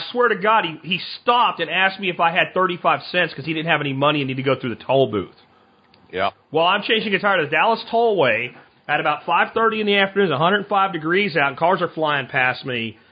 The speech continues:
Speaker 1: Uh, and the reason I couldn't use a, a, a plug kit for this,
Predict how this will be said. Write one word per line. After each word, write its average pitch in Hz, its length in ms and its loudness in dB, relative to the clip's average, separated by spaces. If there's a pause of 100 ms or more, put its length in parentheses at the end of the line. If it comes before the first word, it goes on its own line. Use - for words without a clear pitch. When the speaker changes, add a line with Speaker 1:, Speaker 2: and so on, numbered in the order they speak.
(180)
Speaker 1:
Uh, 135 260 4
and 170 140 4
the 170 40 4
reason 190 200 2
I 185 80 4
couldn't 180 240 0
use 170 140 -2
a, 151 180 -6
a, 143 320 -2
a 131 60 -2
plug 160 260 2
kit 202 220 -2
for 202 100 2
this, 220 340 2